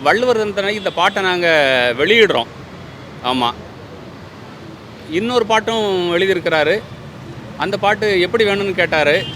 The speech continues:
நான் கேட்டேன், "செந்தூர பூவை மாதிரி போட்டு கொடுங்க." "ஓ, மயில் மாதிரியா?" அப்படின்னாரு. So, அந்த பாட்டும் பிக்சரைஸ் பண்ணுவோம். வர்ற பதினஞ்சாம் தேதி இந்த பாடல் வெளியிடப்படும்.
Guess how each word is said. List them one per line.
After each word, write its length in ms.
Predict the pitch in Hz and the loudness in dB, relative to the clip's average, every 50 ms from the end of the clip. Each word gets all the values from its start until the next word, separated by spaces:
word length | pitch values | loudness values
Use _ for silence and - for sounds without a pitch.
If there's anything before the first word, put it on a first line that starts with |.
| - - - - - - - - - - - - - - - - - - | -10 -10 -12 -12 -12 -12 -12 -12 -12 -12 -12 -14 -14 -14 -14 -14 -10 -6
நான் 120 | 151 165 165 | -6 -4 0
கேட்டேன், 240 | 190 202 208 196 - | 0 2 0 0 0
"செந்தூர 440 | - 185 208 233 226 254 240 233 220 | 0 -2 0 0 0 2 2 2 2
பூவை 300 | 196 208 208 208 208 202 | 2 0 2 2 2 2
மாதிரி 260 | 190 190 185 190 185 | 4 4 4 4 4
போட்டு 240 | - 180 180 170 175 | 2 -2 -4 -4 -2
கொடுங்க." 460 | 165 170 160 151 147 147 147 135 110 - - - - - - - - - - - | -2 -2 0 2 4 6 6 6 4 2 -4 -16 -16 -16 -16 -16 -16 -14 -6 0
"ஓ, 140 | - 180 | 2 2
மயில் 380 | 170 139 135 151 185 220 226 214 | 2 2 2 4 4 4 4 4
மாதிரியா?" 420 | 196 180 180 170 175 170 170 160 | 4 2 2 2 4 4 4 4
அப்படின்னாரு. 520 | 151 143 151 143 139 131 120 120 135 175 - - - - - - - - - - | 2 2 0 0 2 2 2 2 2 -2 -4 -8 -14 -16 -16 -16 -16 -16 -10 -4
So, 140 | - 202 170 | 0 2 2
அந்த 200 | 160 180 190 202 | 2 2 0 0
பாட்டும் 380 | 190 185 185 185 208 214 226 - - - - - - - - - - | 4 2 2 2 2 -2 -4 -4 -10 -18 -18 -18 -18 -18 -16 -12 -10
பிக்சரைஸ் 380 | 156 151 - 185 180 175 - - | -10 -4 0 2 0 0 0 -4
பண்ணுவோம். 340 | 143 135 135 135 156 185 - - - - - - - - - - - - - - - - - 143 | -6 -6 -4 -6 -6 -8 -8 -10 -16 -20 -20 -20 -20 -20 -20 -18 -18 -18 -20 -20 -20 -8 -2 0
வர்ற 180 | 165 185 185 175 175 | 2 2 2 2 2
பதினஞ்சாம் 440 | 170 180 202 214 214 214 208 202 196 | 2 0 0 0 0 0 0 0 0
தேதி 200 | 190 190 196 214 | 0 -2 0 -2
இந்த 220 | 202 190 190 196 | -2 -2 -2 -2
பாடல் 300 | 185 185 175 180 180 180 | 2 2 2 2 2 2
வெளியிடப்படும். 580 | 165 165 180 180 175 156 135 135 123 143 175 | 2 4 4 4 4 2 2 0 -2 -2 -4